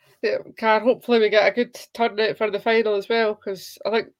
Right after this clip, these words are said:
last year, uh, maybe it was 'cause of the time of year, but it was quite,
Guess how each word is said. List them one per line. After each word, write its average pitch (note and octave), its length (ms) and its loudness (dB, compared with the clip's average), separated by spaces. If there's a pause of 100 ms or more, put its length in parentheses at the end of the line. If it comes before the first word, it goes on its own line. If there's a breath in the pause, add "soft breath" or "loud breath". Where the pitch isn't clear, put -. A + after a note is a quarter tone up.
(160)
last A3 400 2
year, G3+ 240 2
uh, F3+ 80 -6 (260)
maybe A3+ 200 2
it G3+ 40 2
was F3+ 120 -6
'cause G3+ 160 -4
of G3 100 -2
the F#3 160 -2 (100)
time G#3+ 220 2
of - 60 -
year, G#3+ 340 -4
but G3 260 4 (300)
it F3+ 140 4
was F#3 200 -8
quite, G#3+ 440 -2